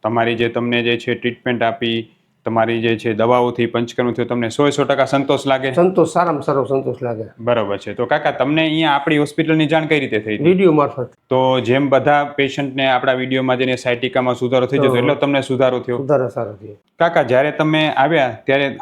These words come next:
Speaker 1: હાલવામાં કેટલો તકલીફ રહેતી એમ?
Speaker 2: હાલવામાં હાલી જવાનું, તમે અહીંથી પાંચ પગલા ભરીને તો તરત દુખવા માંડે.
Speaker 1: બરાબર છે. નીચે બેસી શકતા
Speaker 2: નીચે
Speaker 1: હતા?
Speaker 2: બેસી શકી તો ઘડીક પાંચ મિનિટ બેસી શકી. હાવ
Speaker 1: અચ્છા.
Speaker 2: તળિયે તો નહીં, ખુરશી ઉપર.
Speaker 1: હા,
Speaker 2: તળિયે તો
Speaker 1: બરાબર છે.
Speaker 2: બેસીને ઊભું ન થવાય પાછું.
Speaker 1: અને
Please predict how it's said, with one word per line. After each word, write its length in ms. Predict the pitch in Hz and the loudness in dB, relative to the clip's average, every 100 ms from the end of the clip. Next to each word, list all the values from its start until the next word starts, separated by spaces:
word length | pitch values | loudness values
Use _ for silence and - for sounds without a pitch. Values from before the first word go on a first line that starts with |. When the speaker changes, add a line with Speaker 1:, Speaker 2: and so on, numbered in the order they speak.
| - | -2
Speaker 1:
હાલવામાં 440 | 120 143 151 143 | 0 2 0 0
કેટલો 240 | 175 170 143 | 0 0 0
તકલીફ 320 | 120 113 107 | 0 -2 -6
રહેતી 240 | 110 104 101 | -6 -6 -4
એમ? 80 | 113 | 0
Speaker 2:
હાલવામાં 400 | 151 180 190 160 | 2 2 2 2
હાલી 180 | 196 | 0
જવાનું, 280 | 208 226 202 | 2 4 4
તમે 260 | 190 175 170 | 0 2 2
અહીંથી 200 | 202 202 | 0 0
પાંચ 300 | - 202 202 | 0 0 0
પગલા 220 | 208 202 | 2 4
ભરીને 220 | 180 202 | 4 2
તો 100 | 190 | 2
તરત 140 | 185 196 | 2 2
દુખવા 340 | 185 190 180 | 2 2 2
માંડે. 320 | 156 131 110 - _ 117 | 2 -2 -6 -14 _ -4
Speaker 1:
બરાબર 400 | 120 110 101 101 | 0 0 -2 -4
છે. 240 | 104 98 | -6 -4
નીચે 240 | 123 135 | -2 2
બેસી 280 | 147 147 147 | 2 0 0
શકતા 280 | 139 139 151 | -4 0 0
Speaker 2:
નીચે 160 | 180 190 | 2 4
Speaker 1:
હતા? 100 | 190 | 4
Speaker 2:
બેસી 280 | 202 208 | 4 4
શકી 140 | 185 170 | 4 4
તો 160 | 175 | 4
ઘડીક 320 | 175 170 190 180 | 4 4 2 2
પાંચ 300 | 175 190 185 | 2 2 2
મિનિટ 200 | 185 165 | 2 4
બેસી 320 | 185 185 151 | 2 4 2
શકી. 220 | 123 120 | 2 -4
હાવ 220 | 107 185 | 0 0
Speaker 1:
અચ્છા. 180 | 196 202 | 2 2
Speaker 2:
તળિયે 220 | 220 226 | 4 2
તો 80 | 220 | 4
નહીં, 200 | 214 196 | 2 2
ખુરશી 260 | 214 - 180 | 0 2 2
ઉપર. 280 | 131 117 | 2 -2
Speaker 1:
હા, 640 | 110 117 113 107 98 92 90 - | -2 2 4 2 0 -6 -8 -2
Speaker 2:
તળિયે 200 | 175 196 | 0 2
તો 60 | 202 | 2
Speaker 1:
બરાબર 180 | 202 202 | 2 2
છે. 40 | |
Speaker 2:
બેસીને 260 | 214 208 190 | 2 4 2
ઊભું 560 | 165 165 190 185 208 | 2 4 4 4 4
ન 40 | 185 | 4
થવાય 240 | 156 139 | 2 0
પાછું. 320 | 123 - - _ | -2 -8 -16 _
Speaker 1:
અને 240 | 120 120 | -6 -4